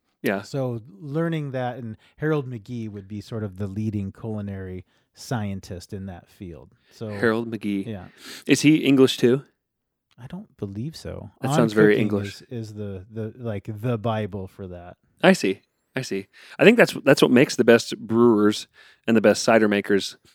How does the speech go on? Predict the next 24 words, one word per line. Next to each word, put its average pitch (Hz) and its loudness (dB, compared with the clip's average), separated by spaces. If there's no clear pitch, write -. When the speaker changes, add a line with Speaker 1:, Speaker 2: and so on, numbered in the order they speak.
Speaker 1:
are - 2
the 113 2
people 120 0
who 117 6
dive 117 6
in 110 4
deep 113 0
and 110 0
want 123 6
to 120 2
understand 107 0
why 113 6
things 117 2
taste 120 2
a 104 -2
certain 110 0
way, 101 4
why 110 2
things, 107 -2
you 110 0
know, 98 0
why 110 4
certain 127 2
grains 117 2